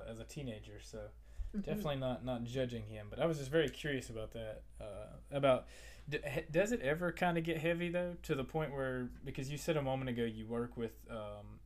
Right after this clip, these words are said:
Speaker 1: a historic, uh, like, group of people, right? So I'm
Speaker 2: Mm-hmm.
Speaker 1: assuming you, when you go into these places, you kinda know the history and kind of, like, what has happened or what has transpired, and then,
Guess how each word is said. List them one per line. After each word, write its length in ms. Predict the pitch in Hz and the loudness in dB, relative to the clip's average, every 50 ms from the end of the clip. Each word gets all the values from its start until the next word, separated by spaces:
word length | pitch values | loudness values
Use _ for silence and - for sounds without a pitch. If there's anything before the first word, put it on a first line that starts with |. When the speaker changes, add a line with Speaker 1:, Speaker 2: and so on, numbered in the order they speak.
| - - | -10 -8
Speaker 1:
a 60 | 123 | -6
historic, 720 | - 123 117 - - 139 135 127 127 123 117 117 - - - - - - - - | -6 -4 -6 -4 -2 0 2 4 4 4 2 0 -2 -10 -14 -14 -14 -14 -12 -10
uh, 300 | 113 110 107 107 107 - - - - - - | -8 -6 -6 -6 -8 -8 -10 -12 -14 -10 -8
like, 220 | 120 104 104 110 | -8 -8 -6 -4
group 260 | 120 123 127 123 123 | -2 0 0 0 0
of 100 | 113 - - | -4 -8 -6
people, 440 | - 139 123 - 104 98 101 107 - - | -6 -6 -4 -6 -8 -10 -12 -12 -12 -8
right? 300 | 113 113 117 117 113 110 | -4 -2 0 0 -2 -2
So 140 | - - 120 | -2 0 0
I'm 80 | 120 120 | 2 2
Speaker 2:
Mm-hmm. 80 | 117 107 | 0 0
Speaker 1:
assuming 400 | - - 165 170 175 165 147 131 | 0 2 4 6 6 6 4 6
you, 240 | 123 120 113 107 - - - - - - - - - - | 4 4 4 2 -2 -6 -12 -14 -14 -16 -16 -16 -10 -4
when 120 | - 123 | -2 0
you 120 | 123 127 127 | 2 2 4
go 180 | 143 160 175 | 6 6 6
into 140 | 175 160 156 | 6 6 4
these 160 | 143 127 120 | 2 0 0
places, 420 | - - 123 117 110 110 110 104 107 | 0 2 2 2 2 0 -4 -6 -6
you 80 | 107 | -6
kinda 220 | - - 135 131 123 | -2 0 0 2 4
know 140 | 123 120 113 | 4 4 2
the 120 | 104 95 | 2 0
history 640 | 92 123 135 123 - - - 104 98 92 92 92 95 95 - - - - - | -2 -2 -2 -2 -4 -8 -8 -8 -8 -8 -8 -8 -10 -12 -14 -16 -16 -12 -10
and 180 | 110 101 101 101 | -10 -8 -8 -8
kind 220 | - 117 110 104 | -6 -6 -6 -6
of, 60 | 104 | -6
like, 180 | 101 95 95 - | -6 -8 -6 -4
what 240 | 110 113 120 120 110 | 0 2 2 2 2
has 300 | 110 113 117 117 113 113 | 0 0 0 0 2 0
happened 360 | 117 110 113 110 - 113 107 | 0 0 0 -2 -2 -2 -4
or 60 | 104 | -2
what 160 | 101 104 107 | -2 -2 -2
has 100 | 107 110 | -2 -4
transpired, 760 | - - - 113 107 107 - - - 113 110 110 107 104 101 101 | -4 -4 -2 -2 -2 -2 -4 -4 -2 0 0 0 0 -2 -4 -6
and 100 | 104 107 | -4 -4
then, 260 | 110 113 110 107 | -2 -2 -2 -2